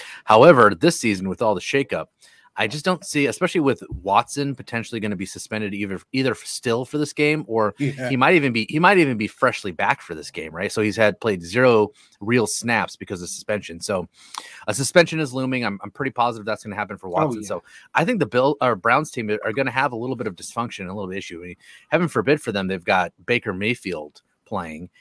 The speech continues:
Speaker 1: and then he's gotta play, and then he plays well. What if he plays and gets them, like, five and oh or something like that?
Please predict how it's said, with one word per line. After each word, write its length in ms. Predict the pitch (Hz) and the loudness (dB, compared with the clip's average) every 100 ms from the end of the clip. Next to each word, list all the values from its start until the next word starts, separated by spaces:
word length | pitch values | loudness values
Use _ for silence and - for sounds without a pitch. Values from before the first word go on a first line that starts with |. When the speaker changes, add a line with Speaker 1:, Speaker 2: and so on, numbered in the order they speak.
| _ - | _ -2
Speaker 1:
and 200 | 113 113 | 0 0
then 300 | 107 101 95 | 0 -2 -6
he's 260 | - 120 110 | -6 -2 2
gotta 160 | 104 | 2
play, 240 | - 120 104 | 2 2 2
and 60 | |
then 80 | 104 | 0
he 100 | 139 | 0
plays 240 | 156 120 95 | 4 2 4
well. 240 | 127 85 | 4 4
What 100 | 139 | 2
if 60 | 196 | -2
he 80 | |
plays 300 | 208 135 151 | -2 0 0
and 100 | 110 | 0
gets 160 | 98 123 | -4 -4
them, 80 | 113 | -6
like, 180 | 92 - | -6 -6
five 360 | - 107 104 | -2 0 0
and 100 | 90 | -2
oh 80 | 101 | -6
or 120 | 90 | -6
something 300 | - 85 80 | -8 -14 -16
like 200 | 78 80 | -20 -18
that? 240 | 78 80 | -14 -16